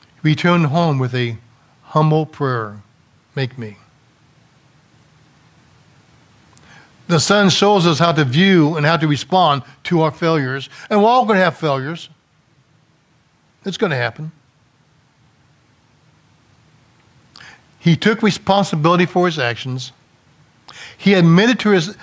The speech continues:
to his sin and failure to his father. He put away his pride and arrogance, and he was willing to accept the consequences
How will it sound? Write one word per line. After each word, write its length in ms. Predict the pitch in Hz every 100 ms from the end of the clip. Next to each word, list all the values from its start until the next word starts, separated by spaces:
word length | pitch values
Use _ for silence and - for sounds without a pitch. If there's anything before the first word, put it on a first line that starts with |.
| - -
to 100 | 190
his 160 | 165
sin 280 | - 220 226
and 280 | 220 180 156 - _
failure 420 | 180 214 220 220
to 180 | - 202
his 120 | 208
father. 500 | - 135 120 139 147 _ _ _ _ _ _ _ _ _ _ _ - _ _
He 120 | 214 208
put 240 | - 285
away 280 | 262 262 233
his 140 | 180
pride 500 | - - 240 262 254
and 140 | 226 208
arrogance, 720 | 220 208 156 151 185 - - _ _ _ _ _ _ _ _ _ _ - - - -
and 160 | 202
he 120 | 208
was 180 | 202 139
willing 320 | 165 226 240 -
to 120 | 180
accept 460 | 147 - 214 208 170
the 80 |
consequences 1120 | 139 - - 208 214 170 131 151 131 143 131